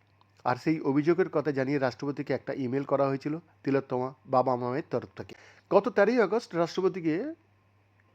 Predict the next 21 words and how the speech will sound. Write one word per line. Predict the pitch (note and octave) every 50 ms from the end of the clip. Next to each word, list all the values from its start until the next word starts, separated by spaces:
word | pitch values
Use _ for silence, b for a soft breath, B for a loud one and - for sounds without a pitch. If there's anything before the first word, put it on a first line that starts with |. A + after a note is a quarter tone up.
| _ -
ইমেল | - D3 D#3 F3+ F#3+ F#3
করেন | F#3 E3 D#3 F#3 F#3+
তিলোত্তমার | E3+ D3+ D3 C#3+ D3 D3 - D#3 C#3+ D3+ C#3+
বাবা। | C3+ C3 B2 C3 D#3+ F3
তিনি | - C#3+ C#3 C#3+
লেখেন, | C3+ C3+ C3 - E3+ D#3+
"আমাদের | D3+ B2+ B2+ C3+ C#3+ C3+ A#2+
হুমকি | A#2 B2 C3+ C3 - D#3
দেওয়া | C#3 C#3+ C#3+ C3+ C3+
হচ্ছে, | C#3 - - - E3 F#3 - _ b b b b b b b b
আমাদের | b A#2+ A#2+ B2+ B2+ C3+ C#3 B2
বাঁচান, | A2+ A#2+ A#2+ A#2+ - - A#2+ G#2+ G2+ F#2+ _ _ _ _ _ _
আমরা | - A#2+ A#2 B2+ C#3+
সব | C3 - - B2+ C3 D3+ C3+
হারিয়েছি। | A#2+ A#2+ A#2+ A#2 A2 - - A2+ G2+ - _ _ b b b b b b b b b b
আমার | A#2+ B2 B2+ C#3 C3
মেয়েকে | B2+ C3 C3 C#3 C#3+ - C#3
নৃশংসভাবে | B2+ B2+ - - E3+ D#3+ - - C#3 B2+ B2+ B2+ C3
খুন | B2+ - - B2+ B2+
করা | A#2 A#2+ A#2 A2+
হয়েছে। | G#2+ A2 G#2+ - - -